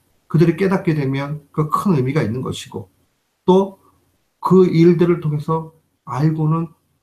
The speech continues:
바로 회개하게 되면 그것도 복된 것 아니겠습니까? 그렇기 때문에 우리는 악을 악으로,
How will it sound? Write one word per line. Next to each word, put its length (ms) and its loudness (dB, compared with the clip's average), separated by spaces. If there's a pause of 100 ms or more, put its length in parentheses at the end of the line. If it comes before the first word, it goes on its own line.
(140)
바로 360 -2
회개하게 420 -4
되면 340 -8 (120)
그것도 340 -6
복된 340 -10
것 200 -10 (180)
아니겠습니까? 840 -14 (680)
그렇기 320 -8
때문에 500 -10 (480)
우리는 480 -6 (240)
악을 480 -6 (300)
악으로, 460 -10